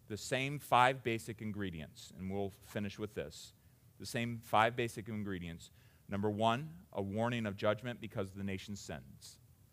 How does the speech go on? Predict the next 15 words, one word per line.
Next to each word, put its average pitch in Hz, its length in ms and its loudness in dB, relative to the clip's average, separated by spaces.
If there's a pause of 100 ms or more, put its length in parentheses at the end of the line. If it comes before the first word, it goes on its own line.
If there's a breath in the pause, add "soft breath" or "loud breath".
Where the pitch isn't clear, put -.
(760)
Um, 87 440 0 (560)
much 95 320 -2
of 127 80 -6
the 131 120 0
work 120 320 0
of 113 120 -4
the 123 80 -6
prophets, 110 640 0
the - 100 -12
preachers 107 440 -10
of 117 140 -8
God, 92 320 2
was 90 180 -10
to 98 120 -14
declare, 95 520 -6